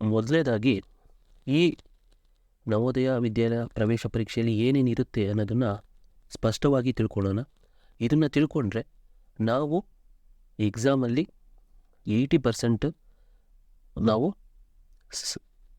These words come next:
ಸಾಧಿಸಿದ ಹಾಗೆ, ಅಂದ್ರೆ ಜಯವನ್ನ ಸಾಧಿಸಿದ ಹಾಗೆ. ಹಾಗಾಗಿ ನಾವು ಮೊದಲನೇದಾಗಿ ಇಲ್ಲಿ ಏನೇನು, ಆ, ಸಿಲೆಬಸ್ ಇದೆ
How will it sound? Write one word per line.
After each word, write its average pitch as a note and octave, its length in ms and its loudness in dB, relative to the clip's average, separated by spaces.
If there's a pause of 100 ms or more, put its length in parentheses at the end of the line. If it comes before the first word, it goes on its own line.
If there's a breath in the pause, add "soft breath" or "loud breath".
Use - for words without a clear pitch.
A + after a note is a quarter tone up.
(160)
ಸಾಧಿಸಿದ B2 500 0
ಹಾಗೆ, G2 460 -2
ಅಂದ್ರೆ A#2+ 260 0 (300)
ಜಯವನ್ನ A2 420 0
ಸಾಧಿಸಿದ F#2+ 420 -4
ಹಾಗೆ. F2+ 260 -6
ಹಾಗಾಗಿ A2+ 340 -2
ನಾವು A#2+ 380 0 (680)
ಮೊದಲನೇದಾಗಿ C3 600 0
ಇಲ್ಲಿ A2+ 280 -2
ಏನೇನು, D3 540 2 (760)
ಆ, G#2 160 -2
ಸಿಲೆಬಸ್ A#2+ 500 -2
ಇದೆ F#2+ 180 -4